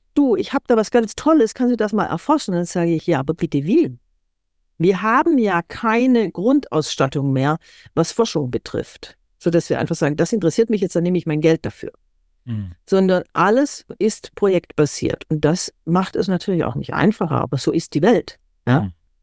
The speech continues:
Speaker 1: Also das, das ist jetzt nicht etwas, was ich ändern kann im Augenblick.
Speaker 2: Klar, ja. Mhm. Okay, ähm, habt ihr noch
Speaker 1: Mhm.
Speaker 2: was Abschließendes, ähm, was ihr mitgeben wollt? Ich glaube, das waren schon ganz gute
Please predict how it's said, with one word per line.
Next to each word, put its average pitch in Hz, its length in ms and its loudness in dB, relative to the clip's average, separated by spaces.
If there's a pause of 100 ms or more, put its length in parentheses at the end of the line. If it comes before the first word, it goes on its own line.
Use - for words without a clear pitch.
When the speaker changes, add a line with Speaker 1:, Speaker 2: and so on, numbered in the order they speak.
(180)
Speaker 1:
Also 127 220 0
das, - 500 -10
das - 180 0
ist 180 140 -2
jetzt 180 200 -2
nicht 196 280 -2
etwas, - 400 -2
was - 160 -4
ich - 140 -6
ändern 110 340 -2
kann - 160 -4
im - 160 -6
Augenblick. 120 520 -12 (600)
Speaker 2:
Klar, 98 300 -4 (260)
ja. 101 180 -6 (320)
Mhm. 92 240 -8 (1800)
Okay, 123 560 0 (220)
ähm, 107 460 0 (120)
habt - 280 -10
ihr 135 60 2
noch 127 160 0
Speaker 1:
Mhm. - 40 4
Speaker 2:
was - 180 2
Abschließendes, - 1120 -2
ähm, 113 320 2
was 110 180 -4
ihr 113 120 2
mitgeben 113 320 0
wollt? 101 140 0
Ich - 60 -10
glaube, 110 160 0
das 101 100 -6
waren 117 120 2
schon 113 220 0
ganz 107 180 -2
gute 110 400 -2